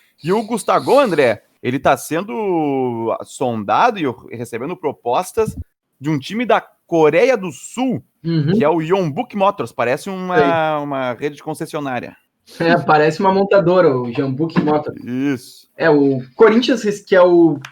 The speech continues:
Speaker 2: time que detém os direitos federativos do Gustavo, recebeu uma proposta de dois milhões e meio de dólares por ele. Só que no contrato com o Inter,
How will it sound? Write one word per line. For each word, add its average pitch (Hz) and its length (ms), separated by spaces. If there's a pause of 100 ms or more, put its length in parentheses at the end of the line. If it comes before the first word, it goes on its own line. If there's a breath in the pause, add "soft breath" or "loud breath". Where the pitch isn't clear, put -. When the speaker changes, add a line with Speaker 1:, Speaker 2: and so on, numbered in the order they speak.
(100)
Speaker 2:
time 196 300
que 180 100
detém 180 380
os 185 200
direitos 175 380
federativos 175 680
do 160 100
Gustavo, 165 680 (220)
recebeu 170 320
uma 202 100
proposta 196 480
de 202 80
dois 196 280
milhões 208 360
e 220 40
meio 170 480 (180)
de 185 160
dólares 160 480
por 156 160
ele. 117 280 (880)
Só 220 300
que 240 160
no 220 160
contrato 175 540
com 202 320
o 170 40
Inter, 214 460